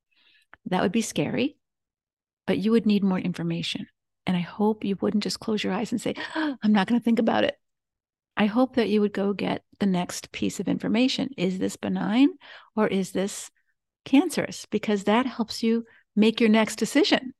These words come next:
And you can't make the next decision without the right information. And so I would just encourage you to, if you sense financial mismanagement or recklessness in the finances, get the facts, learn what's going on,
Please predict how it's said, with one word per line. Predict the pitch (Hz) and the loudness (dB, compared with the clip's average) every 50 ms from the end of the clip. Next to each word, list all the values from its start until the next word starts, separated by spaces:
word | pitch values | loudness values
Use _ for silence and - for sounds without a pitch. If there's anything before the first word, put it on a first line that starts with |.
| _ _ _ _ _ _ _ _ | _ _ _ _ _ _ _ _
And | - 214 214 208 | -2 0 2 2
you | 220 233 | 2 2
can't | 233 - - 254 240 - - | 0 0 2 2 2 2 2
make | 190 208 226 247 254 - - | 0 0 0 0 -2 -2 -4
the | 214 196 | -2 -2
next | 196 202 - - - | -2 -2 -4 -6 -10
decision | - 185 - - - 226 - - 196 | -12 -12 -8 -4 -4 -2 -2 -2 -4
without | 196 196 - - 175 180 - | -4 -4 -4 -4 -4 -4 -4
the | - 190 | -4 -4
right | 196 185 185 | -2 -2 -2
information. | 185 175 - - 190 180 - 185 - - - - 202 - - - - - - _ _ - | -4 -4 -4 -4 -4 -2 -2 -2 -4 -6 -8 -10 -12 -14 -16 -20 -20 -20 -20 _ _ -6
And | 185 - | -4 -2
so | - - | -2 0
I | - 202 | 0 0
would | 226 | -2
just | - 208 - | -2 -4 -4
encourage | 226 196 - - 196 202 220 - - | -4 -4 -4 -4 -4 -4 -4 -4 -4
you | 202 196 - | -6 -6 -6
to, | - - - - 190 190 - - - _ _ _ | -6 -6 -4 -4 -4 -6 -10 -18 -20 _ _ _
if | - 185 - - | -6 -4 -4 -2
you | 220 214 | -2 -2
sense | - - 226 220 226 220 | -2 0 -2 -2 -2 -2
financial | - 220 214 214 208 208 214 - 220 | -2 -2 0 0 0 -2 -2 -4 -4
mismanagement | 214 208 - - 220 214 208 202 214 214 233 226 226 208 | -4 -6 -4 -4 -4 -4 -2 -2 -4 -2 -2 -2 -2 -2
or | - | -4
recklessness | 208 - - - - 226 202 - - 247 220 - - | -6 -6 -6 -6 -4 -6 -4 -4 -4 -6 -6 -6 -6
in | 214 202 | -6 -6
the | 196 | -6
finances, | - 208 202 208 208 208 208 208 226 214 214 - - - - - - - _ _ _ _ _ _ _ - | -4 -4 -4 -4 -2 -4 -4 -6 -6 -8 -8 -10 -16 -20 -20 -20 -20 -20 _ _ _ _ _ _ _ 0
get | 202 208 208 | 2 2 2
the | - - | 0 -2
facts, | - - 202 190 190 190 - - - - _ _ _ _ _ _ _ _ _ - | 0 0 0 0 0 -2 -6 -10 -18 -18 _ _ _ _ _ _ _ _ _ 0
learn | 196 202 202 | 2 2 4
what's | 208 220 220 - | 4 2 0 0
going | - 208 202 202 190 185 | 0 0 2 2 0 0
on, | 175 180 185 190 185 | 0 -2 -2 -4 -6